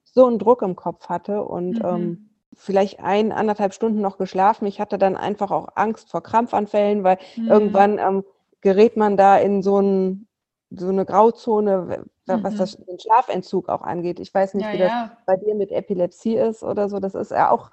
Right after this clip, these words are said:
Speaker 1: gefährlich, sag ich mal, wenn du zu wenig schl-, schlafen würdest, oder?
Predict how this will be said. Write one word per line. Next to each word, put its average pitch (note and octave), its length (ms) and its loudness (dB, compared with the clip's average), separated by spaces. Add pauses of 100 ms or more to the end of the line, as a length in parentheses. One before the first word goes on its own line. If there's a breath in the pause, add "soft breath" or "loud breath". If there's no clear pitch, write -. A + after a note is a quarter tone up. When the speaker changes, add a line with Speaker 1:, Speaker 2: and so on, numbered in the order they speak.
(440)
Speaker 1:
gefährlich, F3 640 -2
sag F3 200 -6
ich F#3+ 80 -16
mal, F#3+ 160 -6 (240 soft breath)
wenn F3 100 -6
du F3 80 -2
zu F3 180 -10
wenig F3 340 -8 (240)
schl-, - 360 -16
schlafen F3+ 460 -4
würdest, E3 400 -10
oder? C#4 320 -8